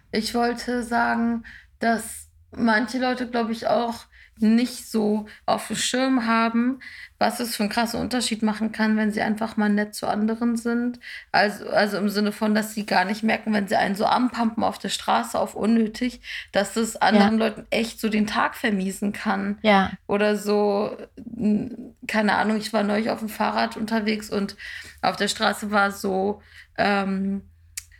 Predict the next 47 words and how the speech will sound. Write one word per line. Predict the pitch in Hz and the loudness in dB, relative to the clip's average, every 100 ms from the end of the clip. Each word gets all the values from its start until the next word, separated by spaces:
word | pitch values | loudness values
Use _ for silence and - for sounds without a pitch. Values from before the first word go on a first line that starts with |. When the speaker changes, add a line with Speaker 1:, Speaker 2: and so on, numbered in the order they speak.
| - _ - | -20 _ -4
Speaker 1:
war, | 196 185 185 208 | 2 2 2 0
waren | 196 185 | 0 0
so | - | -2
Pflastersteine | - - 254 - 247 226 - 233 226 214 226 | 0 2 2 0 0 0 2 4 4 4 2
und | 196 196 | -2 -4
ich | 170 - | -4 -2
bin | 196 | -2
so | 202 | 0
auf | 190 - | -2 -2
dem | 190 | -6
Gehweg | 170 220 226 214 | 0 0 2 -2
gefahren, | 220 214 - 208 196 | -4 -4 -2 0 0
weil | 196 196 | -2 -2
es | - | -2
war | - - | -4 -2
eh | 214 208 | 0 0
nachts | 202 202 202 - - | 2 0 -2 -6 -6
und | 202 | -6
es | - | -4
war | 196 | -2
eh | 208 | -2
nicht | 202 - | -2 -4
viel | - 202 | -4 -2
los. | 196 - - - - | -2 -6 -14 -16 -6
Und | 196 | 2
da | 208 | 2
hab | 202 | 2
ich | 208 | -2
so, | - 196 190 190 - - - - - _ _ | -2 -2 0 -4 -8 -20 -20 -20 -20 _ _
äh, | - | -4
weil | 175 202 190 196 185 | 2 2 2 2 0
so | 185 | -2
zwei | - - 185 | -4 0 2
Leute | 190 - | 0 -4
vor | - 208 | -4 0
mir | 202 196 | 2 2
waren, | 190 185 | 0 -2
so | 185 | -4
geklingelt, | 208 - 240 254 254 240 | -6 0 2 4 4 2
um | - 190 | -2 -4
sie | 185 170 | -4 -6
zu | - 185 | -4 0
warnen, | 185 196 208 | 2 2 2
dass | 208 - | -2 -4
ich | 165 | -10
überholen | 196 196 190 208 247 233 | -4 -4 0 2 2 2
werde. | 233 226 233 | 2 2 0